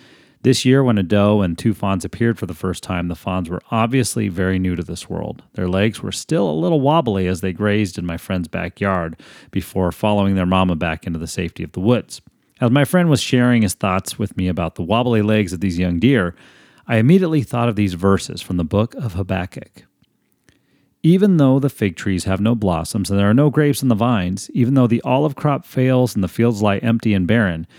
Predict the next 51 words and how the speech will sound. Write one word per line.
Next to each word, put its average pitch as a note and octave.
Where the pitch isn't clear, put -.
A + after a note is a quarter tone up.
even F3+
though F3
the D3+
flocks A#2
die A2+
in G#2+
the G#2
fields F2
and F2+
the F#2
cattle G#2
barns F#2+
are F#2+
empty, F#2+
yet G#2
I A2+
will A2
rejoice F#2+
in F#2
the F2
Lord. E2
I B2+
will C3
be B2
joyful C3+
in B2+
the A2
God A2
of G2
my G2+
salvation. G2+
The G2
sovereign C#3+
Lord B2
is A2+
my A2+
strength. -
He G#2+
makes A#2
me B2
as F#2+
sure-footed G2
as G#2+
a A2+
deer, E2
able A2
to G2
tread A2+
upon F#2+
the F#2
heights." -